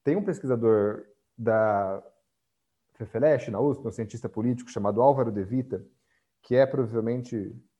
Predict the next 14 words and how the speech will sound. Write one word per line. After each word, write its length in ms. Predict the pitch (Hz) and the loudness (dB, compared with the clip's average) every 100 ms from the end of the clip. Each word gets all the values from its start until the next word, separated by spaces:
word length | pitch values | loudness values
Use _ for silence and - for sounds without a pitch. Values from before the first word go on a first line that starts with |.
| _ - | _ -10
talvez, 320 | 107 110 113 | -4 -2 -2
a 40 | |
pessoa 240 | 113 107 110 | -4 -8 -6
que 80 | 120 | -2
mais 540 | 120 120 120 - _ _ | 0 0 -6 -20 _ _
estudou 320 | - 117 104 | -12 -2 2
Rawls 300 | 113 120 104 | 4 4 2
no 60 | 92 | -2
Brasil, 340 | 95 117 117 | -6 -4 -2
é 80 | 92 | -4
tradutor 400 | 92 95 98 95 | -6 -10 -6 -4
dele 300 | 101 117 90 | -2 -2 -4
e 20 | |
tal. 340 | 113 123 120 | -2 -4 -6